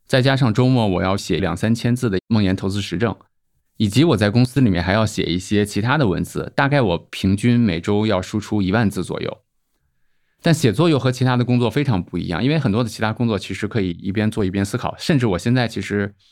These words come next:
在跟你们讲的时候，我手下还在签一些字啊，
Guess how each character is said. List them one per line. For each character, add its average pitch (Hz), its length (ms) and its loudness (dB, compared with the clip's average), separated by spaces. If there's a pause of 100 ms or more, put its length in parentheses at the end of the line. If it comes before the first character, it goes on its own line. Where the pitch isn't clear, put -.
(100)
在 135 120 -2
跟 120 120 -2
你 110 60 0
们 113 100 0
讲 - 220 -4
的 90 80 -10
时 87 140 -6
候， 92 120 -4
我 95 120 -2
手 95 160 -6
下 98 160 -4
还 87 120 -4
在 95 320 -4 (400)
签 123 240 0
一 101 40 0
些 117 120 0
字 123 160 -4
啊， 87 220 -4